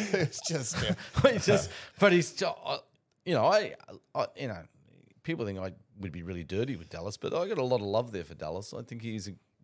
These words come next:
Speaker 2: good-hearted guy.
Speaker 1: Mm. Well, he
Speaker 2: But
Speaker 1: started, started the ball rolling. And
Speaker 2: started the
Speaker 1: really,
Speaker 2: ball
Speaker 1: you know,
Speaker 2: rolling.
Speaker 1: really, we, we, you
Speaker 2: You
Speaker 1: know,
Speaker 2: know,
Speaker 1: we
Speaker 2: we, we're lost to him now, but I miss having a drink with him. I miss him telling me funny stories. And, um, you know,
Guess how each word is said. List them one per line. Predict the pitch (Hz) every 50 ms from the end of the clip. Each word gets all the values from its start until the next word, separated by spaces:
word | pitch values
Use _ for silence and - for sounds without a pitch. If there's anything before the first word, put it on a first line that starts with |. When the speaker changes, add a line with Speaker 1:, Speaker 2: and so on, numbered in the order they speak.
| _ _ _ -
Speaker 2:
good-hearted | 127 110 98 104 104 92 90 85 82
guy. | 101 101 98 85 64 - - -
Speaker 1:
Mm. | 107 107 104 101 - _ -
Well, | 226 196 139
he | 131 127
Speaker 2:
But | -
Speaker 1:
started, | 131 117 113 113 95
started | 85 156 127 117 -
the | 82 82
ball | 80 87 87 85
rolling. | 90 - 120 127 123 - - 104
And | 110 113
Speaker 2:
started | 117 - 139 139
the | 131
Speaker 1:
really, | 120 131
Speaker 2:
ball | -
Speaker 1:
you | 107
know, | 117 127 131 131
Speaker 2:
rolling. | 127 131 127 123 123 127
Speaker 1:
really, | 131 131 127 123 110 104 104
we, | 104 113 113 107 - -
we, | 113 110
you | 107 107
Speaker 2:
You | 117 107
Speaker 1:
know, | 104 101
Speaker 2:
know, | 104
Speaker 1:
we | 113 117 110
Speaker 2:
we, | 98 87 _ _ _ _ _ _ -
we're | 139 120 104
lost | 104 107 107 -
to | - 120
him | 107
now, | 120 151
but | 160 170 185
I | 156
miss | 113 90 -
having | 90 80 87 87
a |
drink | - 98 107 98 -
with | 113 113
him. | 123 123 127 127 131 139
I | -
miss | 113 107 101 - - -
him | 87 85 - -
telling | - - 87 90
me | 90 80
funny | - 92 85 85
stories. | - - - 101 104 104 107 110 107 - _ _ _ _ _ _ _ _ _ _ -
And, | 98 98 98 95 98
um, | 98 95 95 95 95 92 92 92 90 - _ _ _ _ _ _ _ _ _ _ _ _ _ _ _ _ _ _ _ _ _ _ _ _ -
you | 139
know, | 95